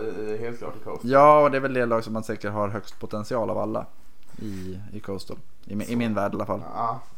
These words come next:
Speaker 1: eh, lite matcher. Florida borta då som de möter här nu nästa helg.
Speaker 2: Mm.
Speaker 1: Eh, Virginia Tech hemma,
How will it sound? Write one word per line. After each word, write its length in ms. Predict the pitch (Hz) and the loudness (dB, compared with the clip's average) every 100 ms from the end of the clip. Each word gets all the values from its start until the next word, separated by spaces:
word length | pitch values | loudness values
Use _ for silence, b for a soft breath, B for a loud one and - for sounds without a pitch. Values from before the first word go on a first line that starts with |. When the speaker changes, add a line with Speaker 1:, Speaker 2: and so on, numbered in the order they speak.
| - | -8
Speaker 1:
eh, 500 | 113 110 110 110 110 | -6 -4 -4 -2 -4
lite 180 | 110 110 | -4 -6
matcher. 360 | 120 120 - 120 | -4 -4 -6 -6
Florida 440 | 120 131 123 120 | -4 -2 0 0
borta 380 | 117 120 - 117 | -2 -4 -6 -4
då 140 | 120 | -4
som 140 | 117 120 | -4 -6
de 100 | 117 | -4
möter 260 | 117 110 | -4 -4
här 140 | 123 113 | -4 -4
nu 340 | 113 110 110 | -4 -8 -8
nästa 320 | 113 117 - | -8 -8 -8
helg. 440 | 120 123 139 139 139 - 123 | -4 -2 -2 -4 -6 -8 -6
Speaker 2:
Mm. 120 | 98 104 | -4 -2
Speaker 1:
Eh, 300 | 110 110 110 | -2 -2 -4
Virginia 380 | 110 110 104 92 | -6 -8 -6 -6
Tech 420 | - 113 - - | -6 -6 -6 -6
hemma, 680 | 113 113 107 107 110 110 | -6 -6 -6 -6 -4 -6